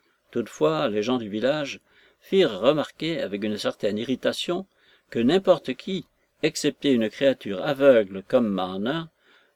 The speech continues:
aurait vu l'homme rôder par là. En effet, comment s'expliquer qu'il eût laissé sa boîte à Amadou dans le fossé tout près de la chaumière, s'il n'avait pas traîné aux alentours ?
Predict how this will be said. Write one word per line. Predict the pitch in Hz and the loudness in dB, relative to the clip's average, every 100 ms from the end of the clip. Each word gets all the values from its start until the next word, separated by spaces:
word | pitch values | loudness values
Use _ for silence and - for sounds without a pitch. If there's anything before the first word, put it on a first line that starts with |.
| _ | _
aurait | 156 165 147 | 0 2 0
vu | 139 | -2
l'homme | 147 117 123 127 | 4 6 4 2
rôder | 92 143 123 127 | 4 4 6 2
par | 120 107 | 0 -4
là. | 98 90 - _ _ _ _ _ _ _ _ _ _ _ _ _ _ _ _ | -4 -6 -12 _ _ _ _ _ _ _ _ _ _ _ _ _ _ _ _
En | 107 | -2
effet, | 123 - 165 170 _ _ _ | -2 0 -4 -4 _ _ _
comment | 170 196 | -2 0
s'expliquer | 185 147 - - 156 - 185 | 0 -2 -8 -8 -8 -2 -2
qu'il | - 117 | -2 -2
eût | 127 | 0
laissé | 123 147 - 117 | 2 0 -2 -2
sa | 110 | 0
boîte | 98 156 - | 0 -2 0
à | 113 | 0
Amadou | 101 104 107 139 156 | 0 -2 -4 -4 -4
dans | 101 | -4
le | 92 | -6
fossé | - 135 - 170 | -6 -6 -6 -8
tout | - 127 | -6 -6
près | - 113 | -4 -2
de | |
la | 101 | -2
chaumière, | 87 - 131 165 180 175 - _ _ _ _ _ | -4 -6 -6 -4 -6 -6 -10 _ _ _ _ _
s'il | - 180 | -2 0
n'avait | 160 131 127 | 2 2 2
pas | 135 | 0
traîné | - - 123 117 | -2 -2 0 0
aux | 107 | 4
alentours ? | 110 107 101 110 85 78 - | 4 4 -2 -10 -10 -10 -16